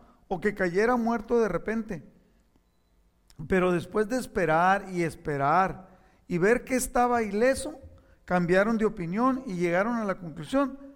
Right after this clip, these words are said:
de que Pablo era un dios. Eran bien extremistas, "No, es un asesino.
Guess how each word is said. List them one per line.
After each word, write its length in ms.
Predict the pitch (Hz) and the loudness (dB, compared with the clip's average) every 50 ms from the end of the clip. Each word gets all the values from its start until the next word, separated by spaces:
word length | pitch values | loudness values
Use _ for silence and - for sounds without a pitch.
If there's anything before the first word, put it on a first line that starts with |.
| - _ _ _ _ _ | -20 _ _ _ _ _
de 140 | - 196 196 | -2 -2 0
que 120 | 196 196 | 0 -2
Pablo 580 | 196 196 269 277 294 277 269 269 262 269 269 - - | 0 2 4 4 4 4 4 2 0 0 -2 -10 -6
era 220 | 208 202 202 220 | -2 0 0 2
un 160 | 220 220 202 | 0 0 -2
dios. 340 | 160 160 151 147 139 - - - | 0 0 0 0 -2 -4 -2 0
Eran 200 | 170 185 202 202 | 2 2 2 2
bien 160 | 214 220 240 | 2 0 0
extremistas, 520 | 220 - - 160 151 156 165 147 175 170 | -2 -4 -6 -6 -6 -6 -6 -4 -4 -4
"No, 200 | 180 196 - - | -4 -4 -6 -4
es 200 | - 190 185 170 | -4 -4 -2 -2
un 120 | 233 262 277 | -2 -2 -2
asesino. 760 | 262 220 220 185 180 254 262 233 208 202 208 214 - - | -2 -2 -4 -4 -2 -2 0 0 0 0 -2 -4 -10 -18